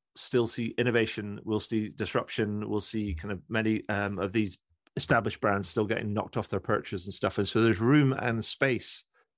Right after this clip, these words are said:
for smaller businesses to do good things if they get things right and they do things with enough heart and commitment and care.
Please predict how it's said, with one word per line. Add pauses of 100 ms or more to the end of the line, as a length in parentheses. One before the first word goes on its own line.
(400)
for
smaller
businesses
to
do (160)
good
things
if
they
get (760)
things
right
and
they
do
things
with
enough (880)
heart
and
commitment
and
care.